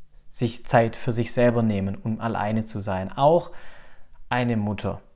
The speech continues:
die vielleicht ein junges Kind hat oder jemand, der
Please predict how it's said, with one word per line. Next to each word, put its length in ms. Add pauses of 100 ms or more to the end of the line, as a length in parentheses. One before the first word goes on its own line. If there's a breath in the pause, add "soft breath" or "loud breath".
(300)
die 100
vielleicht 360
ein 60
junges 380
Kind 340
hat 300
oder 300
jemand, 640
der 380